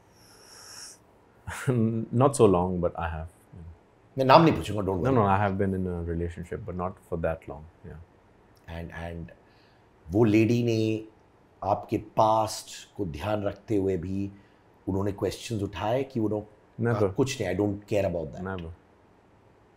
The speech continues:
Speaker 1: Never spoken about it।
Speaker 2: Hmm?
Speaker 1: There's no need to।
Speaker 2: तो ये लेडी जो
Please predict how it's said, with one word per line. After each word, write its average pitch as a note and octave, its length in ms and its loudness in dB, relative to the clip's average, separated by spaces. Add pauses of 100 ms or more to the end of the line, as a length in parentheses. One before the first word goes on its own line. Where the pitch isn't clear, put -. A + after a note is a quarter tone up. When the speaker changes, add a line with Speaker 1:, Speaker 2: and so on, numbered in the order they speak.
(680)
Speaker 1:
Never A2 280 4 (100)
spoken F#2+ 260 0
about E2 200 -2
it। - 220 -20 (440)
Speaker 2:
Hmm? G#2+ 140 -12 (280)
Speaker 1:
There's A#2+ 160 0
no D3+ 160 2
need C3 200 -2
to। F#2 60 -4 (1500)
Speaker 2:
तो G#2+ 100 -2
ये A2+ 360 2
लेडी G#2 420 4
जो F#2+ 400 0